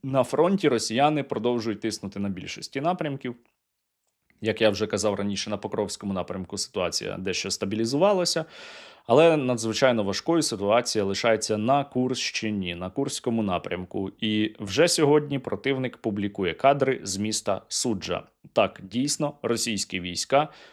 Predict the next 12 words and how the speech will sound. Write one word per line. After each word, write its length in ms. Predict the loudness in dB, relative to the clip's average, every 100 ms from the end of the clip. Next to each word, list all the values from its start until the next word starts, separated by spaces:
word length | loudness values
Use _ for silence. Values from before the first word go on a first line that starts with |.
| _
присутні, 760 | 2 4 4 2 -2 0 -2 -2 -6 -8
м, 400 | -4 -4 -4 -6
в 100 | -10
частині 560 | -4 -2 0 0 0 0
міста 400 | 0 -2 -4 -4
Суджа, 480 | -2 0 0 0 0 -4 -20 -12
що 240 | -2 2
означає, 500 | 2 0 0 2 2
що 220 | 0 -2
Сили 300 | -2 -2 -2
оборони 420 | -2 -4 -6 -6
України, 580 | -8 -4 -2 0 2 0